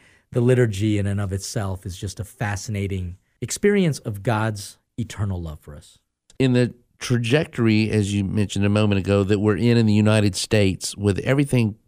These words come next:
Speaker 2: pulling us in different directions, how do we get out of that trap?
Speaker 1: I appreciate the question,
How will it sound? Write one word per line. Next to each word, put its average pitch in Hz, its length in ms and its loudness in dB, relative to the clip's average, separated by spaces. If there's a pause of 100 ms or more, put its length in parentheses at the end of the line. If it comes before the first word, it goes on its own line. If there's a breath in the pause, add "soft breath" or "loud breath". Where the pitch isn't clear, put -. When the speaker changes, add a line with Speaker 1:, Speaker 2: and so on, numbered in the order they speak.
(140)
Speaker 2:
pulling 131 300 4
us - 420 0
in 104 200 0
different 107 340 0
directions, 95 800 -2
how - 160 -4
do 214 100 2
we 208 80 0
get 139 200 2
out 139 160 2
of 139 60 2
that 127 200 0
trap? 135 400 0 (360)
Speaker 1:
I 139 80 4
appreciate 160 560 4
the 113 60 0
question, 107 680 0